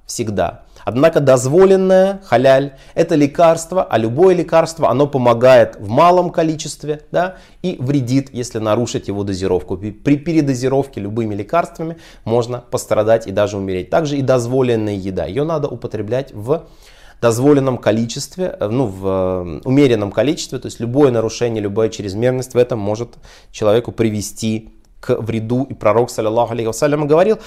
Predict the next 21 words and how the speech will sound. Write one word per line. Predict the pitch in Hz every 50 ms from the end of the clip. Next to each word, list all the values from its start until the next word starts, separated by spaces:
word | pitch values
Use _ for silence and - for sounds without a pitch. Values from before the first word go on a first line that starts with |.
| - - -
сколько | - - - - - 202 196 180 - 135
постящихся, | - - 139 - - - - 175 180 180 175 - 170 156 - - - -
от, | - - -
с, | - - - - -
которым | - - - 135 120 - 170 165 165 151 -
от | - 120 -
соблюдения | - 135 120 117 120 120 127 143 143 143 135
поста | 135 - 123 - - - - 147 147
остаются | - 110 - - - 117 120 131 127 - -
лишь | 120 113 101 113
голод | 113 120 120 127 123 123 123 -
и | 113
жажда. | 104 110 107 107 104 101 104
То | - -
есть | 139 - -
здесь | - 143 147 147 -
тоже | - - 139 135 127 -
речь | - 107 113 120 120 -
идет | 104 104 117 117 113 - -
о | - 110 - - 117
духовных, | 117 120 - - 135 127 120 120 120 117 -